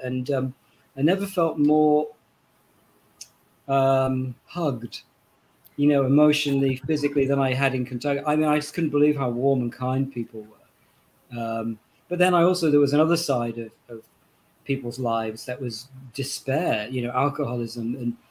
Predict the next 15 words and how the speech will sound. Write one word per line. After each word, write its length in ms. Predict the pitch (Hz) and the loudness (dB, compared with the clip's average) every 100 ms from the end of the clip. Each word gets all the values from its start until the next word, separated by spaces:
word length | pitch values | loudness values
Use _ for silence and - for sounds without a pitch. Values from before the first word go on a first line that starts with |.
| _ _ - | _ _ -2
disenfranchisement 1300 | 143 143 131 - 156 147 147 127 117 117 117 110 117 | 0 2 -2 2 4 4 4 2 0 -4 -8 -8 -10
and 220 | 143 123 127 | -8 -8 -2
unemployment 1040 | 147 139 127 147 147 139 120 107 110 - - | 0 2 2 4 6 6 2 -4 -12 -18 -16
and, 280 | 123 123 120 - _ _ _ - | -10 -8 -8 -10 _ _ _ -6
uh, 280 | 120 117 120 | -2 0 0
you 140 | 151 139 | 0 0
know, 380 | 120 117 117 123 | 0 -2 -4 -8
um, 260 | 120 113 120 - | -12 -8 -8 -2
in 120 | 139 | 0
some 200 | 160 156 | 4 4
cases, 360 | 135 127 117 | 4 -2 -4
religious 400 | 131 135 135 127 | 0 0 0 -4
fanaticism. 800 | - 127 135 131 131 127 117 107 - _ _ _ _ _ | -6 -2 -2 0 -4 -4 -6 -10 -18 _ _ _ _ _
Um, 320 | 131 127 131 - _ _ | 4 4 4 0 _ _
so 380 | - 208 196 | 6 8 8